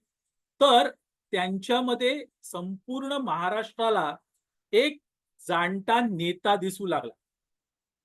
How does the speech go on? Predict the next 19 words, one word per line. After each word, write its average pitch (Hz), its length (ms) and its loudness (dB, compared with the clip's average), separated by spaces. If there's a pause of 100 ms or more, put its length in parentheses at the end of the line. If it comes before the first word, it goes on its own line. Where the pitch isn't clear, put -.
(240)
आणि 311 260 -2
तो 359 520 0
नेता 285 540 4 (1400)
आपल्याला 285 600 2
मुख्यमंत्रीपदी 330 1400 -4
हवा 196 440 0 (260)
असं 240 280 -6
महाराष्ट्रातल्या 202 920 -4 (100)
जनतेला 170 480 -2
वाटायला 165 400 -2
लागलं 131 320 -10 (560)
आणि 208 160 0
हे 277 440 2
अर्थातच 233 720 0 (100)
एकनाथ 202 420 -4
शिंदे 208 540 -4
यांचं 165 460 -4
यश 151 420 -6
होतं. 113 160 -16